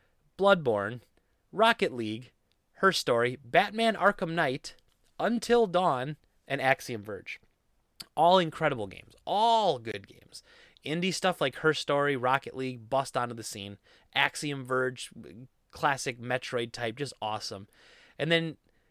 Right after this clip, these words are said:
Witcher three, Metal Gear Sa-, Metal Gear Solid five,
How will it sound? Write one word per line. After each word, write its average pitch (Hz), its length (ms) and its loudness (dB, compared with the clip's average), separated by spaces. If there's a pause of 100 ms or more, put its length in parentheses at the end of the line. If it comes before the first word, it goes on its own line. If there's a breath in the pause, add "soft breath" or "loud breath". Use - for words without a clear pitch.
(200)
Witcher 214 380 0
three, 185 480 -4 (400)
Metal 165 200 4
Gear 202 120 0
Sa-, 185 140 -6 (320)
Metal 165 200 2
Gear 185 100 -2
Solid 160 280 0
five, 123 440 0